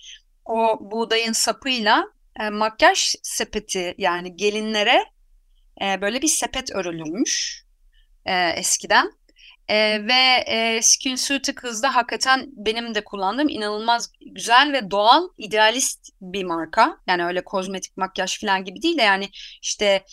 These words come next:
e, C vitamini, serumu hakikaten işe yarayan ve bu bilinçte olan bir marka. E, öyle olunca, e, harika bir iş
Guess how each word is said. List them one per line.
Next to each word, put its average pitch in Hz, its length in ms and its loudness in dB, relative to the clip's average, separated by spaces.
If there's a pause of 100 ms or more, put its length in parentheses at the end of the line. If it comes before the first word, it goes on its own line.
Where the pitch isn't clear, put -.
(280)
e, 196 240 -4
C 202 260 0
vitamini, 202 560 -4
serumu 202 760 -2
hakikaten 208 500 -2
işe - 220 4
yarayan 254 520 2
ve 320 160 4
bu 269 240 -6
bilinçte 226 480 0
olan 175 500 -4 (140)
bir 175 160 -6
marka. 165 480 2 (640)
E, 233 240 4
öyle 330 300 4
olunca, 294 680 2 (140)
e, 247 60 0 (280)
harika 247 560 2
bir 269 120 2
iş - 400 2